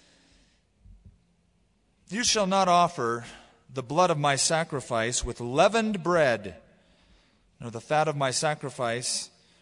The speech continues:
remain till morning. The first of the first fruits of your land you shall bring into the house of the Lord your God." And here's what we referred to last week. "You shall not boil a young goat in its mother's milk." Now, you know what he means by that?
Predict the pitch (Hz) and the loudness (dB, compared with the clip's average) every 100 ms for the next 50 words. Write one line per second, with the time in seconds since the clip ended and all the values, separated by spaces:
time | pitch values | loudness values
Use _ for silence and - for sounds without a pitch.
0 | _ 113 117 131 131 - 139 127 135 156 | _ -10 -4 -4 -4 -6 -4 -2 -2 -2
1 | 110 101 107 185 196 190 151 - 196 190 | -4 -6 -4 0 2 0 -6 -4 -2 -2
2 | - 180 190 151 131 127 135 175 170 143 | -2 -2 -2 -6 -4 -2 -2 -2 -2 -2
3 | - 120 135 160 170 156 - - - - | -2 -2 -2 -2 -2 -4 -12 -20 -20 -10
4 | 139 127 131 160 170 143 135 151 165 147 | -6 -4 0 0 0 -2 0 2 2 -2
5 | 139 127 123 135 165 - _ _ 117 143 | -2 2 2 0 -4 -20 _ _ -10 -6
6 | 185 156 135 131 120 - 160 151 151 139 | -4 -4 -6 -8 -8 -6 -6 -6 -4 -4
7 | 135 127 110 - - - 208 - 233 190 | -4 -8 -12 -16 -20 -10 -2 0 2 2
8 | 175 127 151 180 214 214 160 135 143 175 | 0 0 2 4 4 2 0 -2 0 0
9 | 208 165 147 156 151 143 135 - 147 190 | 2 4 4 4 -2 -6 -2 -2 0 0
10 | 175 151 151 151 175 180 113 - - _ | 0 0 0 0 2 2 0 -8 -20 _
11 | _ _ _ _ _ _ _ _ _ _ | _ _ _ _ _ _ _ _ _ _
12 | _ _ _ - 147 214 233 196 214 202 | _ _ _ -10 -2 2 2 2 0 0
13 | 214 214 247 - | 0 0 -4 -10